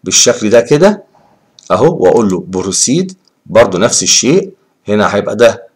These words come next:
السطح الس-، العلوي الفاتح ده، ده السطح السفلي الغامق، واقول start يبتدي يعد الزمن بتاعي، التايمنج بتاعي اهو بالشكل ده لغايه لما ابتدي، اه شوف ايه اللي حصل،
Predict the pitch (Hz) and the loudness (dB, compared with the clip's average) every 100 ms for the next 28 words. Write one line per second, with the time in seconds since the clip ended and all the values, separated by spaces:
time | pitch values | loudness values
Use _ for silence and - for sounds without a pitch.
0 | _ - - 104 - - - - - 92 | _ -2 2 0 0 -6 -6 -4 -4 -2
1 | 90 123 139 170 - 107 101 95 - - | 2 2 2 -2 0 0 0 2 0 2
2 | 95 - - 113 - 117 - 92 123 123 | 0 0 -4 -4 -6 -6 -8 -4 -2 0
3 | 113 95 - _ _ _ 92 113 120 117 | 0 -2 -12 _ _ _ -4 0 0 0
4 | 110 87 - - 120 - - 85 92 92 | -2 -2 -4 2 4 4 0 -8 -8 -6
5 | 98 92 98 110 - - 87 85 92 110 | -4 0 0 -2 -10 -14 -10 -8 -6 -2
6 | 107 92 82 - - - - - 101 95 | -2 -2 -4 0 2 2 -2 0 0 0
7 | 90 85 - 110 131 156 - 107 196 - | -4 -8 -2 2 2 0 -2 0 -2 -2
8 | _ _ _ - 82 - 110 - 95 107 | _ _ _ -14 -6 -2 -2 -2 0 2
9 | 190 - _ _ _ - 95 113 95 92 | 2 -4 _ _ _ -2 0 2 0 -2
10 | 90 131 131 92 90 87 - - 117 117 | -2 0 2 4 4 2 0 0 0 0
11 | - 160 - 190 | 0 0 2 0